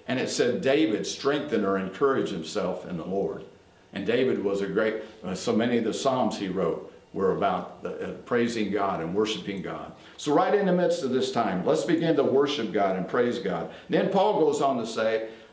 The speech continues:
"The things which you've learned and received and heard and saw in me, these do, and the God of peace will be with you." The God of peace, our peace. Amen. How many of you know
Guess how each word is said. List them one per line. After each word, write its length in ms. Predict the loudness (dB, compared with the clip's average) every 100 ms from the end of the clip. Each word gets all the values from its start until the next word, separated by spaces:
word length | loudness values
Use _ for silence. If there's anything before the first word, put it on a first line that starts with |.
| -2
"The 180 | -2
things 460 | 0 2 2 0 -2
which 260 | 0 -2 0
you've 200 | 0 2
learned 480 | 2 2 0 -2
and 160 | -4 -2
received 580 | -2 -2 -2 -2 -2 -2
and 200 | -2 -4
heard 540 | 0 2 4 2 0 -12 -10
and 180 | -2 -2
saw 460 | -2 0 2 2 0
in 260 | -2 -2
me, 420 | -2 -2 -4 -6 -12 -10
these 380 | 0 2 2 -2
do, 460 | -4 -4 -4 -6 -10 -20 -20 -6
and 220 | -2 0
the 60 | 0
God 380 | 2 2 2
of 160 | 0 -2
peace 440 | -2 -2 -4 -8
will 180 | -6 -4
be 240 | -4 -2 -2
with 260 | -2 -4
you." 280 | -4 -6 -10 -16 -20 -20 -20 -20 _ -20 _ -8
The 100 | -4
God 340 | -2 0 -2
of 160 | -4 -4
peace, 480 | -4 -4 -6 -12 -16 -20 -20 -20 -4
our 240 | 0 0 0
peace. 520 | -2 -4 -8 -12 -14 -20 -20 -20 _ -8
Amen. 500 | -2 2 2 0 -6 -2
How 120 | 0
many 160 | 2
of 60 | 2
you 60 | 2
know 460 | 2 2 0 -6